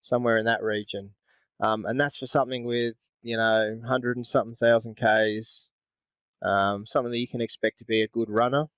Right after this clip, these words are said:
But since the, since the virus, everything's been getting snapped up very quick. Um, I know L S ones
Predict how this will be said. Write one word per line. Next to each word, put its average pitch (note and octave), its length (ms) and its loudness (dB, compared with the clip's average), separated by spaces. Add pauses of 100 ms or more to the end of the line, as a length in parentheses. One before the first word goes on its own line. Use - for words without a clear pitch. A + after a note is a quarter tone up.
(240)
But A#2+ 280 2
since D3+ 420 -2
the, B2 440 4
since - 320 -2
the A#2+ 100 2
virus, A#2 640 4
everything's C3 400 0
been A2+ 120 -10
getting A2+ 260 -2
snapped - 380 -2
up G#2+ 160 0
very A#2+ 240 4
quick. - 420 -2
Um, G#2+ 400 0
I A#2 80 0
know A#2+ 140 4
L B2 200 6
S A2+ 180 -4
ones A#2 500 -4